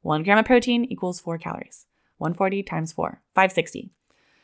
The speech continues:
Seventy-five grams of carbs. Carbs are also one gram of carb per four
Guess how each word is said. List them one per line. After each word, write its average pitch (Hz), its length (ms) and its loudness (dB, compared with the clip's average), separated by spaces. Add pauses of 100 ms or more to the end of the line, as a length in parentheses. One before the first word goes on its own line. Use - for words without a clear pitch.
(160)
Seventy-five 214 440 4
grams 175 220 0
of 165 140 -6
carbs. 285 640 6
Carbs 180 380 4
are 175 80 4
also 185 460 4
one 170 260 -2
gram 170 160 0
of 170 80 -10
carb 180 320 2 (140)
per 165 260 -2
four 160 560 -2